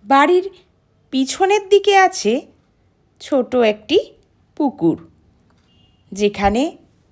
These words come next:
হাঁস চলাচল করে। মাছ আছে নানান রকম, তাই মাছরাঙা,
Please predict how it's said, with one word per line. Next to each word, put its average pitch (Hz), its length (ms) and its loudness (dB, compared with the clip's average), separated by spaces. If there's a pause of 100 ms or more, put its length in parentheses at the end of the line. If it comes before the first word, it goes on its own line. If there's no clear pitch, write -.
(260)
হাঁস 220 380 -2 (300)
চলাচল 160 480 2 (120)
করে। 80 200 -4 (960)
মাছ 226 460 0
আছে 202 340 -2 (760)
নানান 208 560 0 (100)
রকম, 165 340 -6 (1080)
তাই 285 200 4 (880)
মাছরাঙা, 208 800 0